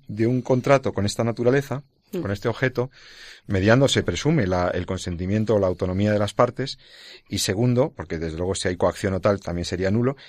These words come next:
Speaker 1: y segundo, la posibilidad de ir a una, ir a favor de la corriente que aparece, que empieza a aparecer en algunos países esa autorización.
Speaker 2: Mm.
Speaker 1: ¿Qué os parece?
Speaker 2: Bueno, vamos a ver,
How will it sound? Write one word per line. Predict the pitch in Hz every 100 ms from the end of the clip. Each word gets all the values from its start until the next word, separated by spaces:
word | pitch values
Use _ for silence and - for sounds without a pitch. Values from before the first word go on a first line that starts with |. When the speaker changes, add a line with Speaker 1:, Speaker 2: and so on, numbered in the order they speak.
| -
Speaker 1:
y | -
segundo, | 107 107 131 143
la | 127 -
posibilidad | 107 - 101 104 123
de | 127 131 - _
ir | 120 127
a |
una, | 131 131 131 127 - _ - -
ir | - 131 -
a | 110
favor | - 110 135
de | 131
la | 123 113
corriente | 113 117 131 123 135
que |
aparece, | 107 104 107 127
que | -
empieza | 107 113 117
a | 120
aparecer | 120 107 123
en |
algunos | 110 113 117
países | - 113 107 113 -
esa | 98
autorización. | 98 90 82 - - - _ _ _
Speaker 2:
Mm. | 196 190 _ _
Speaker 1:
¿Qué | -
os | 143
parece? | 107 82 - _ _ _ - - - - - - - - - _ _
Speaker 2:
Bueno, | 254 214 185 180
vamos | 185 220 214
a | 196
ver, | 170 170